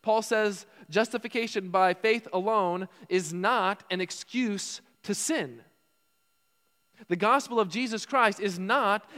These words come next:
an instrument of sin. And the heart of the problem is not the law per se,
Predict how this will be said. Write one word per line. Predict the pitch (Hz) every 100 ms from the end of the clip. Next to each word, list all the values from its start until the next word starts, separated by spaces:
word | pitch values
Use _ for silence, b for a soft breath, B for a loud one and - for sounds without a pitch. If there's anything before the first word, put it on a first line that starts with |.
| B
an | 190 190
instrument | 240 285 - 208 202 196
of | 185
sin. | - 302 247 139 120 _ B 294 -
And | 208
the | 180 - B
heart | 262 392
of | 247
the | 214
problem | - 262 294 185 175 185
is | 185 175
not | 226 254 185 170
the | 175
law | 165 226 277 165 147
per | - 165 143
se, | - 147 143 165 254